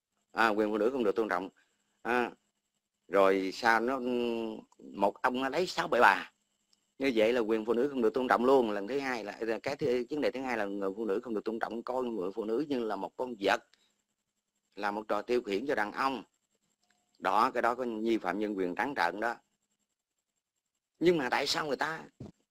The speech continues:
tại sao người ta mà, mà, mà bên cái phụ nữ ta, ta chấp nhận? Bởi vì pháp luật nó cho phép và trong đạo giáo nó cho phép.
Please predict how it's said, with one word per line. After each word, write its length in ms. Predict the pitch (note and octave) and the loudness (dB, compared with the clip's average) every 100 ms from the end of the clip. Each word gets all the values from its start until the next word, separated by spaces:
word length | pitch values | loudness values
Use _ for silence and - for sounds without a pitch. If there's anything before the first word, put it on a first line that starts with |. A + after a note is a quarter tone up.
| _ | _
tại 160 | - B2 | -6 -6
sao 120 | D3 | -4
người 120 | C#3 | -6
ta 240 | A#2 C3 C3+ | -4 -4 -4
mà, 160 | B2+ | -6
mà, 180 | A2 A2 | -6 -6
mà 200 | G#2+ G#2+ | -8 -8
bên 240 | G#2+ C3 B2 | -2 -2 -2
cái 100 | C#3 | -6
phụ 180 | A2+ | -2
nữ 160 | A2 C3 | 0 0
ta, 140 | C3+ A#2+ A2 A2+ A2 G#2+ | -2 -8 -10 -12 -12 -10
ta 100 | A#2+ | -10
chấp 180 | B2 D#3 | -8 -8
nhận? 180 | G2 G2+ - - - | -6 -6 -10 -20 -6
Bởi 120 | - C3+ | -2 2
vì 240 | C3 F#2+ - _ _ _ | 2 0 -6 _ _ _
pháp 200 | - F#3+ - | -6 -6 -6
luật 240 | - A2+ A2 - | 0 4 4 2
nó 200 | C3+ D#3+ | -6 -6
cho 240 | - B2 | -2 -2
phép 320 | B2 - F#3 - | -2 -4 -4 -6
và 340 | F3 G3 F#2+ F2 - | -4 -2 -2 -6 -8
trong 260 | B2+ B2 G#2+ _ _ _ _ _ _ _ | -8 -8 -12 _ _ _ _ _ _ _
đạo 200 | A2+ G2+ | 0 2
giáo 180 | A#2+ D3 | 2 -2
nó 80 | F3 | -2
cho 120 | A2 | -2
phép. 220 | - D3+ | -4 -6